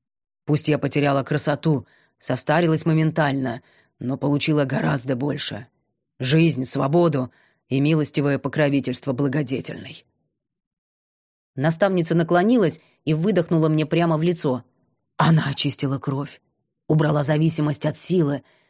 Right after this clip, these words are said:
и оборвала привязку к Игорду Кэти. «Ого!» А вот это очень-очень интересно. И многое меняет в моих планах.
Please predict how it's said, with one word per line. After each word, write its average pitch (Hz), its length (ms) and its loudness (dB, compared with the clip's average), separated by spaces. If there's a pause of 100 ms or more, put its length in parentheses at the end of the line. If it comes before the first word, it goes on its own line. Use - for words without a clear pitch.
(260)
и 135 120 -2
оборвала 143 600 0
привязку 156 560 -2
к - 140 -16
Игорду 143 500 0
Кэти. 151 580 -4 (1400)
«Ого!» 202 560 2 (640)
А 160 140 4
вот 175 200 2
это 214 280 2
очень-очень 220 960 2
интересно. 196 680 -2 (720)
И 175 120 4
многое 196 480 2
меняет 233 560 2
в - 20 -8
моих 214 340 2
планах. 165 540 -2